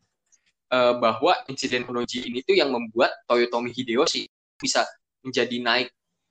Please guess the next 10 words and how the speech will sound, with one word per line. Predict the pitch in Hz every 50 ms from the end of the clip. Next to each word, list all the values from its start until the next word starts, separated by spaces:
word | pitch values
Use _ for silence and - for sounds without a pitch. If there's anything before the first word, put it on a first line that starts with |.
| _ _ -
menjadi | 131 135 127 131 117 123 123 120
sebuah | 117 - 123 120 120 117 117 123 123
daimyo | 123 123 131 131 131 131 123 120
yang | 123 120 120
paling | - 120 123 123 123
kuat | - 156 151 139 -
setelah | - - 120 117 117
Nobunaga | 117 113 123 120 113 110 107 117 107 - -
Oda | 175 175 170 113 107
kan? | 107 107 110